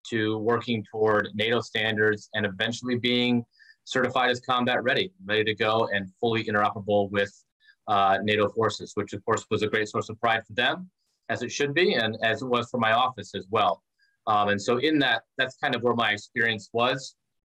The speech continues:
with the Ukrainians, and then also just, uh, serving as a key staff member for a three-star, uh, U S general at the nato Special Operations Command. So there's a, a not-so-brief introduction, but I hope that's enough.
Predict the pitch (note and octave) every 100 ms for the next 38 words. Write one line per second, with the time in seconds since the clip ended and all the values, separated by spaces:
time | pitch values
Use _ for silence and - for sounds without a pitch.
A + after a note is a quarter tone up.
0 | _ _ - _ B2 A#2 G#2+ G#2+ - C#3
1 | D#3 E3 F3 - A#2 A2+ A2 A#2 A#2 A#2
2 | G#2+ A2+ - A#2+ G#2+ G#2 - _ _ -
3 | C3+ B2 A#2 A2 G#2+ G#2+ G#2 - A2+ -
4 | A#2 G#2+ A2 G#2 - G#2 G2 - A#2+ A2+
5 | - A2 G#2+ G#2 G2+ _ _ _ G#2+ G2+
6 | G2 G2 G#2 A2 G#2 - A2+ A2 A2 G#2
7 | G2+ - G2+ - G2+ G2+ - G2 - G2
8 | F2+ F2 E2 - - - F2 - _ _
9 | _ _ _ _ _ - G2+ F#2+ F#2+ G2
10 | _ - G#2+ G#2 G#2+ G2 F#2+ - G#2+ A2+
11 | G2+ A2 F#2+ F#2 F#2 F#2 F2+ F2 - F2+
12 | F#2 G2 G2+ F#2 - F2 -